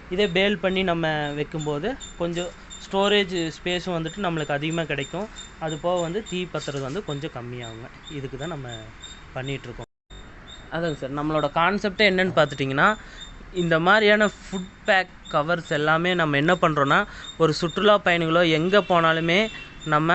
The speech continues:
அங்கேயே சாப்பிட்டு போட்டு வீசிட்டு வரோம். அதனால ஆறறிவு இருக்கிற மனுஷங்கனால அஞ்சறிவு இருக்கிற ஜீவன்கள் இன்னைக்கு பாதிப்புல இருக்குதுங்க. அதுவும் எதனாலன்னு பார்த்துட்டிங்கன்னா, நம்மளுக்கு தெரியும் அது கவரு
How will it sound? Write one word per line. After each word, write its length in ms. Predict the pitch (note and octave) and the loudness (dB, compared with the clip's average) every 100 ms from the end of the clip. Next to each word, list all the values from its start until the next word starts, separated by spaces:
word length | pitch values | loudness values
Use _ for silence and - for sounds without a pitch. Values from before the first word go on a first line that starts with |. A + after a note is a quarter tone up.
| F#3+ | 4
அங்கேயே 300 | D#3 D#3+ G3 F#3+ | 2 2 2 4
சாப்பிட்டு 300 | E3+ E3 E3 D3 | 4 4 2 -2
போட்டு 220 | D3+ F3 D3+ | -2 0 -2
வீசிட்டு 380 | D#3 E3+ D3 C#3 | -2 -2 0 2
வரோம். 220 | C3+ C3+ - - C3 D#3 | 2 -2 -8 -12 0 4
அதனால 400 | F#3+ G3+ F#3+ G#3 A3+ C#3+ C#3+ D3 | 4 4 4 6 4 2 -4 2
ஆறறிவு 440 | F3+ G3 G3+ A3 A3+ | 4 4 4 2 2
இருக்கிற 240 | G3 F3+ F3 D#3+ D#3+ | 0 0 0 2 0
மனுஷங்கனால 600 | E3+ - F3 D#3+ D#3+ F#3+ | 0 0 0 2 4 4
அஞ்சறிவு 400 | D#3 D#3 F3 F3+ E3+ | 2 -2 -2 0 -2
இருக்கிற 220 | D3+ D#3 C#3+ | -2 -6 -4
ஜீவன்கள் 440 | D#3 D3+ C#3+ D#3 F3+ | -4 -2 -4 -4 -4
இன்னைக்கு 220 | D3 C3+ B2+ | -4 -6 -4
பாதிப்புல 420 | C3 D3 C#3+ C3 B2 | -2 -2 -4 -6 -6
இருக்குதுங்க. 340 | B2 B2+ B2+ - - - - - | -8 -10 -12 -14 -18 -18 -4 0
அதுவும் 280 | D3+ G#3 E3+ | 2 4 2
எதனாலன்னு 440 | D#3 F#3+ F#3+ F#3 E3 | 4 4 2 2 0
பார்த்துட்டிங்கன்னா, 480 | D#3 D3 D3 D3+ E3+ D3 | 0 0 -4 -2 -2 -2
நம்மளுக்கு 420 | C#3+ E3+ F3+ D#3+ D#3+ | 0 0 0 0 0
தெரியும் 320 | D#3+ F#3 E3 C#3 | 2 0 0 -2
அது 100 | C3+ C3 | -2 0
கவரு 400 | C#3 C#3+ D3 D3+ | 0 2 2 2